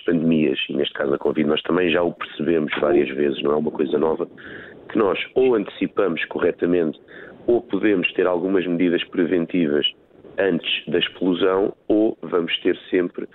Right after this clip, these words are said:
eventualmente, sem qualquer medida protetora este, este inverno, podemos ter uma subida rápida, relativamente rápida, eh, entre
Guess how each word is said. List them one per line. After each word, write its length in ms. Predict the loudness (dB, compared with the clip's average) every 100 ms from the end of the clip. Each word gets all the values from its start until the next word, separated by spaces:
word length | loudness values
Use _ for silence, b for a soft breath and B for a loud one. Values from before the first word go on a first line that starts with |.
| B B _ _ -2
eventualmente, 880 | 2 2 2 0 0 2 2 0 -6 -18 -20 -4
sem 260 | 0 2 2
qualquer 480 | 0 -2 0 0 2
medida 560 | 0 2 2 2 0 -2 _ -14
protetora 640 | -14 -4 -2 0 0 0 -2 -2
este, 460 | -4 -4 -4 -6 -6 B B B B _
este 260 | -2 0 0
inverno, 540 | 2 2 2 2 -2 b b _
podemos 440 | 0 2 0 -2 0
ter 280 | 0 0 0
uma 180 | 0 0 -2
subida 400 | -4 0 2 2
rápida, 680 | 0 -2 -4 -2 0 0 -2 -8 -12 -10 -8
relativamente 680 | -4 -4 -2 -2 0 0 -2
rápida, 500 | -2 -2 -2 -4 -6 B B B B B
eh, 260 | 0 2 2
entre 560 | 0 -2 -2 0 2 0